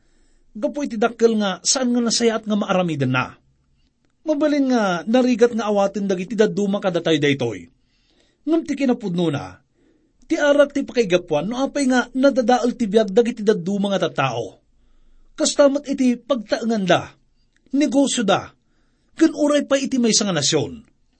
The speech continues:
Basan tayo nga rod iti umuna nga bersikulo. Kunana, "Ti arak, managrabrabak, tinaingal nga inumen, managringgringgor.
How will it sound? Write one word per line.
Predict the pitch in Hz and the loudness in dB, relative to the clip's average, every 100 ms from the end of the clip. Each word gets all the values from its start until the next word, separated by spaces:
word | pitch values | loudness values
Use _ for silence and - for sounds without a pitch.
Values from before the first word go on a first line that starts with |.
| _ _ _ _ _ _ _ _ _ 226 | _ _ _ _ _ _ _ _ _ 0
Basan | 269 285 285 277 | 2 4 4 2
tayo | 277 | 2
nga | 254 | 6
rod | 240 240 | 6 6
iti | 214 208 185 | 2 -2 0
umuna | 185 196 190 | 0 -2 -2
nga | 180 | 0
bersikulo. | 160 156 - 147 139 87 - _ _ _ _ _ _ _ _ _ - | 0 0 -2 0 0 0 -8 _ _ _ _ _ _ _ _ _ -4
Kunana, | 214 214 143 92 87 _ _ _ _ _ _ _ _ _ _ _ _ _ _ _ | 2 2 0 -6 -14 _ _ _ _ _ _ _ _ _ _ _ _ _ _ _
"Ti | 311 | -2
arak, | 302 247 139 101 - _ _ _ _ _ 302 | 2 2 -2 -8 -14 _ _ _ _ _ 0
managrabrabak, | 302 302 220 269 214 220 147 233 - _ _ _ _ _ _ _ | 2 2 2 2 2 2 2 -2 -4 _ _ _ _ _ _ _
tinaingal | 311 311 285 285 269 262 | 0 2 0 2 4 4
nga | 226 | 2
inumen, | 165 143 110 92 98 _ _ _ _ | -2 -2 -4 -6 -16 _ _ _ _
managringgringgor. | 269 302 285 202 226 220 202 170 165 110 | 2 4 4 2 0 0 0 2 2 0